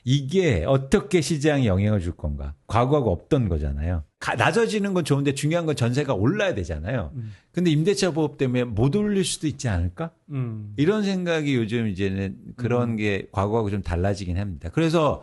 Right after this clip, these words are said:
Speaker 2: 음.
Speaker 1: 정책 중에서 만약에 임대차 보호법을 없앤다.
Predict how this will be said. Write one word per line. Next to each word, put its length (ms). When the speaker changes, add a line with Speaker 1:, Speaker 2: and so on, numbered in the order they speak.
Speaker 2:
음. 340
Speaker 1:
정책 380
중에서 300
만약에 680
임대차 460
보호법을 420
없앤다. 480